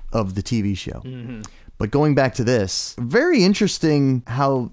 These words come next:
Speaker 1: they, they set up this mission in such a way that they utilize all of this equipment.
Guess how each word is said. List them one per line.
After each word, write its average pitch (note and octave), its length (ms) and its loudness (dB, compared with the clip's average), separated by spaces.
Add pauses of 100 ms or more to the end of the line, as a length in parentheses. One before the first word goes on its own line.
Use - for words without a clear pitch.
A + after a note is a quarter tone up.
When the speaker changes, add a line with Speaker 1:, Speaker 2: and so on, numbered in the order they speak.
Speaker 1:
they, C3 460 0
they B2+ 180 0
set F#3+ 300 2
up - 120 -2
this C#3+ 220 0
mission B2 600 2 (100)
in D3+ 160 4
such E3+ 260 0
a D3+ 60 2
way C#3 320 2
that A#2+ 220 0
they B2 80 2
utilize A2 1080 0
all D3+ 240 4
of C3+ 120 2
this C#3 220 2
equipment. A2+ 760 -2